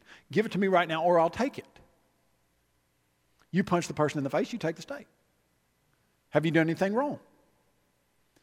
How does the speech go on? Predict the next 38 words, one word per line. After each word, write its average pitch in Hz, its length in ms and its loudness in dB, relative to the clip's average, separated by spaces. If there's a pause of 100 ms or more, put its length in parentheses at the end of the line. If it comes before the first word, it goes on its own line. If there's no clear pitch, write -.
(380)
You 190 240 2
just 226 300 -2
follow 185 340 -2
the 147 120 -2
instinct 180 640 -6
and 139 120 -2
the 147 160 -4
impulse 160 400 -4
that 143 180 -2
seemed 165 300 -4
the 165 60 -2
strongest 147 480 -4
to - 100 -6
you 135 160 -2
at 131 100 -2
the - 60 -14
time. 277 320 -8 (1160)
Now, 226 160 4 (200)
what 190 220 8
Darwin 208 440 4
and 170 120 0
the 170 60 0
rest 190 200 2
of 156 60 -6
the 170 80 2
atheistic 185 360 0
community 220 220 0
would 185 80 0
say 269 240 6
is, 180 160 2 (480)
we 175 120 2
can't 277 240 4
say 247 120 8
he 233 60 8
did 202 100 4
anything 180 320 0
wrong. 117 180 -6 (760)
Now, 165 180 2